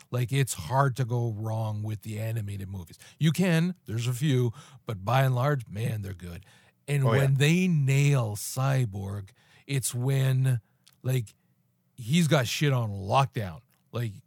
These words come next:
Speaker 1: he, Superman, you need to be here. Batman, you need to be here. You need to do this. And he's, he's the one that's in control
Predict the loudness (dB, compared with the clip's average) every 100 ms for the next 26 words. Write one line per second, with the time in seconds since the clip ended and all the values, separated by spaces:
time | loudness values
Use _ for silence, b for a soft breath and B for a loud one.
0 | _ _ 2 2 2 0 2 4 2 2
1 | 2 2 0 -4 -10 -8 -6 -4 -4 2
2 | 2 2 -2 -4 -2 -2 -2 -6 -12 -14
3 | -10 -6 -4 -6 B -18 -4 2 4 4
4 | 0 -2 -2 -2 -2 -2 -2 0 2 0
5 | -2 B B -8 -2 2 4 2 2 2
6 | 2 0 -2 -4 -4 -2 -2 -4